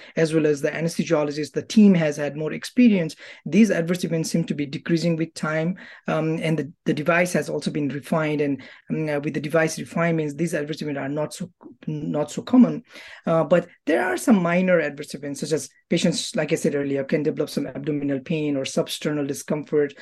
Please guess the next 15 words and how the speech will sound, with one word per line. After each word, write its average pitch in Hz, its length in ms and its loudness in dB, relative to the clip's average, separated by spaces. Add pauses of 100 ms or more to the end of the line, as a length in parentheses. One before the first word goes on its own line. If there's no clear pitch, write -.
(200)
nausea, 147 680 -2
bl-, 156 300 -4 (180)
some 160 260 -2
degree 143 220 -4
of 131 160 -4
bloating, 151 400 2
and 135 120 -2
shoulder 156 400 -2
pain. 151 500 -8 (1040)
There 165 140 6
have 247 260 2
been 262 160 8
reports 208 420 2
of 175 80 -4
serious 196 480 2